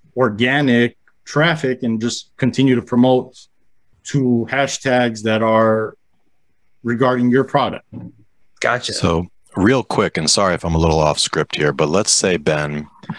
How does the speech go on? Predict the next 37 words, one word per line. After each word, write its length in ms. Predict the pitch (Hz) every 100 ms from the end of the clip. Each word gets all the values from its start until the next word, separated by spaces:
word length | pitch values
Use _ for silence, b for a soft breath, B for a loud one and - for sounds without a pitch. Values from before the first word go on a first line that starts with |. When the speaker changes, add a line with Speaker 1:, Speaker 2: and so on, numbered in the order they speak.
| B B
Speaker 3:
so 160 | - 98
you 180 | 95
know 140 | 123 113
Facebook, 640 | - 92 - 90 85 -
you 80 | 82
know 160 | 80 76
LinkedIn, 640 | 78 80 - 76 73 73
you 80 | 73
know 260 | 73 71
other 300 | 76 147 71
platforms. 640 | - - - - 53 - - -
Let's 260 | 95 120
say 180 | - 110
I'm 160 | 92 87
an 80 |
advertiser. 720 | 78 73 78 - 73 71 73 -
I'm 200 | 76 76
running 360 | 80 87 90 87
on 160 | 82
Facebook 500 | - 76 71 - 78
and 120 | 76
LinkedIn 420 | 73 73 71 76 73
already. 440 | 71 69 69 71 - B B B
I 100 | 80
wanna 300 | 85 104 92
try 500 | - - - 165 139
TikTok. 720 | 110 - 76 - - - - 78
I 60 |
wanna 180 | 87 95
get 180 | 82 85
started 340 | - 101 101
with 160 | 78 73
TikTok. 500 | - - 78 - - B B B B B B
Where's 320 | 95 151 175
the 100 | 170
learning 420 | 120 92 90 82
curve? 420 | - - - -